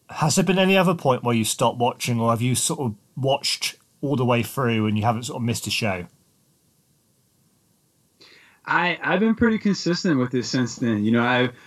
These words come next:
Speaker 2: I've stayed with it through the ups and downs. I, I even got on the T N A train. I was really big into it when they had the X Division,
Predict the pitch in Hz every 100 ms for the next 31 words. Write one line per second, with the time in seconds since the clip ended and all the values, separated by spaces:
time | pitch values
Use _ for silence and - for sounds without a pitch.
0 | - - 117 - 147 151 147 147 151 139
1 | 131 123 120 120 127 113 117 120 127 123
2 | 110 123 120 117 113 143 156 135 135 139
3 | 117 - 151 127 127 135 135 117 120 123
4 | 117 135 123 123 123 120 117 117 120 113
5 | 113 117 120 113 113 110 117 - 107 113
6 | 110 113